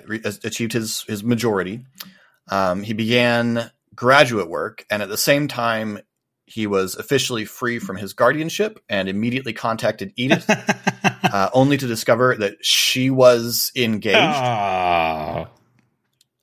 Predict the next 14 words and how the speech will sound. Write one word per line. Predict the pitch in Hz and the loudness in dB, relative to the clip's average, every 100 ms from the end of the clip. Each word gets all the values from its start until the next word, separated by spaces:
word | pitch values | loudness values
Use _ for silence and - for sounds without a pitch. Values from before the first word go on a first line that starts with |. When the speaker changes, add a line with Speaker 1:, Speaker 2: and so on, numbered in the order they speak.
| _ _ _ _ _ _ _ _ _ _ - | _ _ _ _ _ _ _ _ _ _ -4
Speaker 1:
But | - 120 117 | 6 6 6
upon | 113 - 135 | 0 2 4
receiving | 123 117 - 135 156 147 | 4 0 -2 -2 -4 -4
Tolkien's | 143 139 135 131 | -4 -2 -4 0
letter, | 135 147 | 2 2
she | 151 - 107 | 0 -4 -2
returned | 104 - 117 120 | -4 -2 -2 -2
the | 110 104 | -2 -4
engagement | 101 110 113 113 110 | -2 -2 -4 -4 -6
ring, | 110 110 110 107 | -4 -2 -2 -2
broke | 107 110 110 | -2 -2 -2
off | 95 - | -4 -6
the | 101 | -10
engagement, | 92 95 85 85 98 98 - | -10 -10 -10 -10 -12 -12 -14